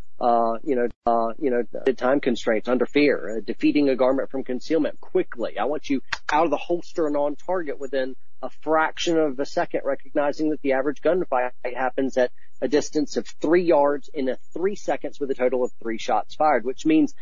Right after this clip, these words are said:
it may take you two seconds to realize you're in a gunfight, which means that leaves you about one second to respond.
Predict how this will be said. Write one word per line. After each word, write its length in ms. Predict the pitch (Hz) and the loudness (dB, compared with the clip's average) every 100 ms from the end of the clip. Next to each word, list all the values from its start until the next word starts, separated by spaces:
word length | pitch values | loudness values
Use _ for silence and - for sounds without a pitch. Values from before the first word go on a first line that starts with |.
| - - | -6 0
it 140 | 185 220 | 2 4
may 160 | 190 | 2
take 280 | - 214 - | 2 -2 0
you 100 | 180 | -2
two 240 | - 151 | 0 -2
seconds 600 | - 123 - 98 - - | 0 -2 -4 -4 -6 -4
to 100 | - | -2
realize 600 | 123 165 269 160 113 107 | 2 4 6 6 4 2
you're 120 | 113 107 | -2 -2
in 80 | |
a 40 | 104 | -2
gunfight, 540 | 107 98 98 117 127 | -2 -2 -2 0 0
which 240 | 156 160 196 | -2 0 2
means 240 | 185 - | 2 2
that 180 | 247 226 | 0 0
leaves 220 | 220 180 | -2 -2
you 40 | |
about 220 | 185 165 165 | 0 0 0
one 160 | 160 | -2
second 360 | - 151 - 131 | -2 -2 -4 -4
to 80 | 113 | -4
respond. 600 | 110 - 196 151 123 | -6 0 4 6 4